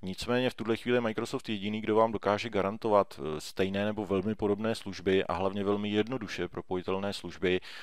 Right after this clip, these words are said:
na všech třech stranách toho obláčku, tak jak ho tady vidíme. No, čili, eh, tvorba hybridního řešení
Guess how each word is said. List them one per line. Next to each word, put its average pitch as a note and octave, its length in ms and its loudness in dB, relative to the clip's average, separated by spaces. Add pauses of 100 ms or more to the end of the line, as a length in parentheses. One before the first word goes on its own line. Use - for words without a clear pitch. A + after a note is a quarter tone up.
(180)
na E2+ 160 -2
všech - 260 -6
třech - 260 -4
stranách D#2+ 400 -6
toho F2 160 -6
obláčku, - 480 -4
tak - 160 -10
jak D#2 100 -8
ho D#2 80 -8
tady - 200 -4
vidíme. D2+ 400 -12 (400)
No, F#2 180 -6
čili, G#2+ 380 6
eh, F2+ 300 6
tvorba G#2+ 360 4
hybridního A2 580 0
řešení G2+ 540 -4